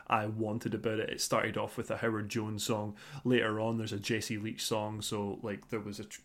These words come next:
uh, a Killswitch Engage element there for me. What I remember loving about the album at, when it first came out was, like, how it was exposing me to, like, different artists and different vocalists and styles. Like, I don't really think I'd heard that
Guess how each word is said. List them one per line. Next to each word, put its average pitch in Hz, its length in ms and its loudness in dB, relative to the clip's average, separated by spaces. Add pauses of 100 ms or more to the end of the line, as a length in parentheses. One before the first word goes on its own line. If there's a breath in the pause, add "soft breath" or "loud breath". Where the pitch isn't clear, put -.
(140)
uh, 98 300 0 (540)
a - 60 -8
Killswitch - 400 0
Engage 107 580 -2 (720 loud breath)
element 113 520 -2
there 117 200 2
for 110 240 -4
me. 123 480 2 (1500 soft breath)
What 156 240 12
I 147 80 10
remember 135 500 8
loving 139 400 6
about 165 300 8 (120)
the 160 140 8
album 165 300 8
at, - 100 2 (220)
when 160 100 4
it 160 100 0
first - 220 0
came 180 140 4
out 185 180 4
was, 117 420 4
like, 110 280 0 (100)
how 123 80 2
it 120 260 8
was 120 220 4
exposing 131 640 6
me 123 140 6
to, 123 160 -2
like, - 260 -2
different 113 480 0 (720)
artists - 500 4
and 110 140 -2
different 117 320 -4
vocalists 123 580 -2
and 113 100 -8
styles. 110 280 0
Like, 107 160 -6
I 151 80 12
don't 196 160 10
really 190 180 10
think 156 260 6
I'd 117 140 6
heard 139 480 4
that 113 220 2